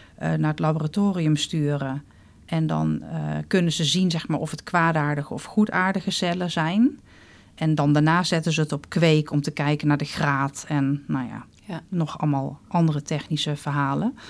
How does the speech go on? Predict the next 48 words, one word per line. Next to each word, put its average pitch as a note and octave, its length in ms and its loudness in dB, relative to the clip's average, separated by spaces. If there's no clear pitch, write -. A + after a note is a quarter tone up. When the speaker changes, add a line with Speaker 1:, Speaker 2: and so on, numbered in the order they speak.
Speaker 1:
Eh, D3+ 600 2
en G3 160 4
ik F3 80 -2
weet F#3+ 160 4
nog F#3 80 4
wel E3 140 2
dat E3 120 0
wij D#3+ 160 4
thuis A3 360 2
zaten F#3+ 540 0
en E3+ 140 -4
ik D#3+ 100 -6
zat F#2 200 -4
m-, F3 200 0
bij E3 140 2
mijn D#3 160 2
man F#3 220 2
Jeroen G3 440 6
en E3 240 0
ik - 120 -18
had E3+ 240 -4
een E3+ 100 -8
paracetamolletje F3+ 760 2
genomen, F#3 260 -2
want F3+ 120 -2
ik D#3 60 -2
had - 120 -8
pijn G#3 260 6
van F3 160 0
die D#3 120 4
biopt, E3+ 560 2
hè, G3+ 100 0
want F#3 160 0
dan, D3+ 260 0
dan D3+ 240 -2
prik-, F#3 340 -4
ze - 240 -4
prikken F3 500 -2
meteen E3+ 560 2
in F3+ 180 2
je E3+ 100 2
lijf F3+ 380 0
en E3+ 220 -2
hup, G3 280 2
en F3 180 0
ze E3+ 120 -2
gaan E3+ 260 0
meteen F3 440 0